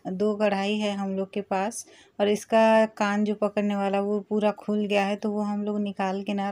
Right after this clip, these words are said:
रख दिए हैं अलग से। कभी जो बनवाने वाले कुकर, अ, या कुछ भी बनवाने वाले आएंगे तो उन्हीं से बनवा लेंगे करके, लेकिन आज तक इतना दिन हो गया, इतना साल भी हो गया है कढ़ाई को, दस या बारह साल हो गया, लेकिन आज तक कभी भी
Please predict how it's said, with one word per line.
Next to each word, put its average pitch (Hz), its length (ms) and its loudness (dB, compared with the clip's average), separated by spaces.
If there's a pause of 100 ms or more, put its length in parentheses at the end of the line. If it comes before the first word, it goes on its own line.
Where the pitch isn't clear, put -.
रख 196 220 -4
दिए 180 240 -6
हैं 180 160 -6
अलग 180 280 -6
से। 226 240 -4 (440)
कभी 220 280 2
जो 233 320 6
बनवाने 208 500 0
वाले 208 260 0
कुकर, 196 500 0
अ, 185 280 -4
या 196 220 -2
कुछ 190 240 -8
भी 196 80 -2
बनवाने 185 480 -2
वाले 185 260 -4
आएंगे 185 380 -2
तो 190 120 -8
उन्हीं 190 320 -4
से 202 220 -6
बनवा 185 360 -4
लेंगे 185 300 -4
करके, 185 440 -4 (400)
लेकिन 214 260 0
आज 208 240 -2
तक 226 160 2
इतना 220 320 0
दिन 220 200 2
हो 214 200 2
गया, 208 200 0
इतना 202 300 -4
साल 202 360 -2
भी 202 120 -2
हो 202 180 -2
गया 196 160 -2
है 190 120 0
कढ़ाई 190 380 -2
को, 190 180 -4
दस 190 460 0
या 202 120 0
बारह 185 320 0
साल 190 280 -4
हो 190 100 -4
गया, 190 200 -2
लेकिन 190 300 -4
आज 190 220 -4
तक 190 180 -4
कभी 190 240 -4
भी 202 220 -4